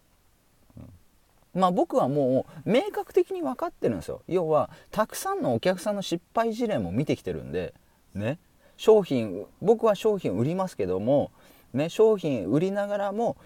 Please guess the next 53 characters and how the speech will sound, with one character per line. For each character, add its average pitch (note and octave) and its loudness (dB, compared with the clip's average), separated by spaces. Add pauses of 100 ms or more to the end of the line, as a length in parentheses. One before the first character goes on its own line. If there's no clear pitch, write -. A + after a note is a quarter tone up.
(280)
九 F#3+ 2
十 D#3 0
五 C#3+ -12
パ E3+ 0
ー F3 -4
セ F3+ -6
ン F3+ -6
ト E3 -2
の D#3 -4
人 D#3+ -6
は C3+ 0
う E2 -2
ま A2+ -2
く - -10
い D2+ -8
か G#2 -6
な C#3 -2
い D#3 -6
と - -8
思 G2+ -6
っ - -10
て - -10
る C#2 -10
ん C2+ -14
で - -16
す - -20
よ。 - -16 (600)
<laughs> - -20
な D#3+ 2
ぜ E3 -4
な E3+ -2
ら F3+ 0
ば F#3 0
行 D#3 4
動 C#3 8
し C3 -6
な B2+ 0
い F#2+ -2
か - -6
ら。 - -10 (400)
素 - -2
直 F#2+ -2
に。 C2+ -16 (320)
素 - -6
直 D#3+ 2
に A2 -4
行 D3 6
動 C#3 4
し C3+ -6
な A2+ -2
い D#2+ -10
か E2+ -6
ら。 - -12